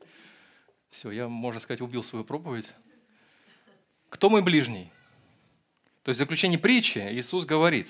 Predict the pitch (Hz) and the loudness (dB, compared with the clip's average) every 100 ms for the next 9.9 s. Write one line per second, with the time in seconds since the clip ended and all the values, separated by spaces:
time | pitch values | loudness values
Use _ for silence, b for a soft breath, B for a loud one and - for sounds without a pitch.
0 | - _ _ _ _ _ _ _ _ _ | -12 _ _ _ _ _ _ _ _ _
1 | - 147 - 294 240 - 180 175 156 - | -2 -2 2 6 6 6 4 4 2 2
2 | 214 180 147 135 151 - 131 160 156 143 | 4 4 2 4 2 2 -2 -2 -2 -4
3 | - 131 139 - 135 123 127 123 127 104 | -6 0 0 0 -6 -4 -2 -4 -4 -6
4 | 95 - 110 - 202 - 139 123 - - | -8 -12 -10 -6 -6 -6 -8 -10 -16 -16
5 | - 151 143 123 151 233 226 - 117 110 | -2 0 0 -4 -4 -2 -4 -4 -6 -4
6 | 107 104 180 - 123 123 226 240 - B | -2 -2 -4 -6 -4 -4 -4 -6 -6 B
7 | B B 170 220 185 165 151 - 113 110 | B B -2 0 0 2 0 0 -6 -6
8 | 104 85 87 _ _ _ _ 139 147 139 | -10 -12 -18 _ _ _ _ 2 6 6
9 | 123 107 110 - 101 92 - 90 113 | 4 -4 -6 -6 -14 -14 -16 -18 -20